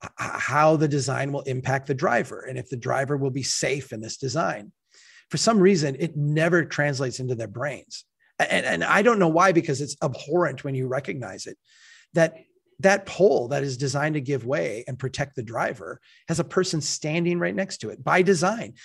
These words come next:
They have a little button you're supposed to press. And, you know, I, I, one can only conclude, and this is a grotesque way to say it, is that the traffic engineer doesn't worry about that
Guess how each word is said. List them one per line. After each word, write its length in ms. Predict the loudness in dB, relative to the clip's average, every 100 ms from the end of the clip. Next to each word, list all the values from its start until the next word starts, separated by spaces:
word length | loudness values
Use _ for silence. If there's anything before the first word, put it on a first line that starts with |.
| 0
They 80 | 4
have 80 |
a 60 | 6
little 180 | 6 6
button 400 | 4 0 0 2
you're 120 | 0
supposed 340 | 0 -4 -4
to 60 | -6
press. 580 | -6 -6 -6 -8 -12 -14 _ -20 -20 _
And, 300 | 2 2 0 -16 -20 _ _ _ -6
you 100 | -2
know, 160 | -4 -4
I, 100 | -10 -6
I, 60 | -6 -4 -2
one 240 | 2 4
can 180 | 4 4
only 280 | 6 6 4
conclude, 680 | 2 -4 4 4 4 0 -4
and 180 | -6 -2
this 160 | -2
is 120 | -2 -2
a 40 |
grotesque 600 | -2 -4 -4 -4 -4 -4
way 120 | -6
to 80 | -6
say 280 | -6 -4 -4
it, 140 | -6 -12 _ -20 _ _
is 140 | -2 2
that 340 | 2 2 -2
the 160 | -4 -4
traffic 400 | 2 2 2 0
engineer 400 | -2 -2 -4 -4
doesn't 420 | -4 -4 -2 -6
worry 300 | -6 -4 -2
about 240 | 0 -2 -2
that 280 | -4 -4